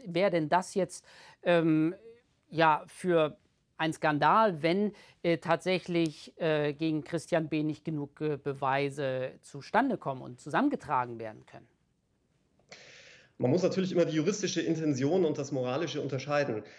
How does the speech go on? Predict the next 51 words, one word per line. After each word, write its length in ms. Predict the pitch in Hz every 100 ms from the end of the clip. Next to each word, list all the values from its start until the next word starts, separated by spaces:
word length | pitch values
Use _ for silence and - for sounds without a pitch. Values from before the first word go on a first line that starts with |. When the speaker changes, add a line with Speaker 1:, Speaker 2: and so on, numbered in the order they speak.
| - -
Speaker 2:
Ähm, 300 | 139 143 143
äh, 360 | - 147 127
was 160 | 143 -
die 120 | 151
Eltern 560 | 147 202 196 156 139 -
von 160 | 139
Madeleine 320 | 131 139 139
angeht, 360 | 139 131 135 139
äh, 180 | 135 -
halte 240 | 147 139
ich 40 | 131
es 60 |
tatsächlich 380 | 135 139 151 147
für 40 |
einen 100 | 135
Skandal, 460 | 131 131 123 123 135
wenn 80 | 131
man 140 | 131
sich 120 | 123
hinstellt 440 | 123 143 - 135 135
und 100 | 135
sagt, 400 | 127 120 131 - - -
äh, 480 | 135 127 139 127 117
äh, 40 | 139
Madeleine 360 | 127 143 131
ist 180 | 127 -
tot. 420 | 139 131 123 -
Denn 120 | 131
dafür 280 | 127 135 156
gibt 200 | 127 151
es 280 | 143 - 127
meines 240 | 135 156
Erachtens 320 | 143 131 156 127
überhaupt 320 | 127 147 -
keine 160 | 139
Beweise. 560 | 131 123 113 151 170 180 - - - -
Tatsächlich 520 | 131 - 170 190 147
ist 140 | 147
es 120 | 139 -
in, 160 | 135 - -
in 80 | 127
Ermittlerkreisen 800 | 131 185 190 180 160 156 160
natürlich 480 | 147 147 156 156 135
so 240 | 139 160 170
und, 440 | - 135 127 -
und 460 | - 131 127 - -
auch 240 | - 120 -
unter 160 | 131
Staatsanwaltschaft 580 | 123 123 160 135 131 127
und 80 | 127
Kriminalbeamten, 840 | 131 120 120 160 135 151 156 139